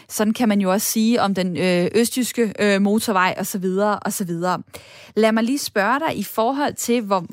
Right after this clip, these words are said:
hvor meget du synes, man skal, øh, tage hensyn til det. Altså, det er jo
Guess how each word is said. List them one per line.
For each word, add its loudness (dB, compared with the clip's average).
hvor 0
meget 0
du -4
synes, -6
man 2
skal, -2
øh, 2
tage 0
hensyn 2
til -2
det. 2
Altså, 0
det -2
er 2
jo 2